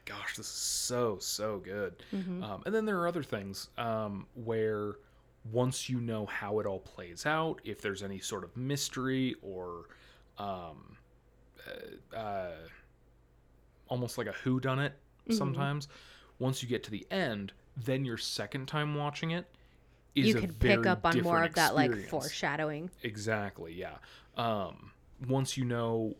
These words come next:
Speaker 1: uh, how What Lies Beneath ends, rewatching it,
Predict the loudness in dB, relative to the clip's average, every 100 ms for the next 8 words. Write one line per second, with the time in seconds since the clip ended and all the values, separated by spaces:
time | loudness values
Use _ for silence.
0 | -4 0 0 -2 -6 -8 -10 -6 -2 0
1 | 0 -2 -4 -8 -12 _ -4 -2 -2 -4
2 | -4 -6 -10 -6 -2 0 0 -4 -8 -12
3 | -20 -20 -18 -4 -2 0 -2 -2 -2 -4
4 | -6 -6 -10